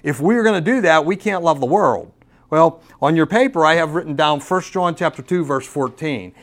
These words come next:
If we went back a few verses before that, it's kinda interesting. John there says this. He says,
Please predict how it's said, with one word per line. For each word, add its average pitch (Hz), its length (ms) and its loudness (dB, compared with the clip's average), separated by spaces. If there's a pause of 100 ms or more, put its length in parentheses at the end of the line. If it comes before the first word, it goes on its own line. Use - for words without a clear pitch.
(220)
If 147 120 -6
we 247 120 2
went 220 180 2
back 190 340 4 (160)
a 147 60 -2
few 202 220 -6
verses 175 340 -4
before 165 380 -2
that, 127 180 -2
it's 131 140 -12
kinda 180 260 -4
interesting. 127 560 -10
John 147 540 -2 (200)
there 131 460 0 (140)
says 165 460 -2
this. 127 420 -2 (160)
He 202 120 -4
says, 185 460 0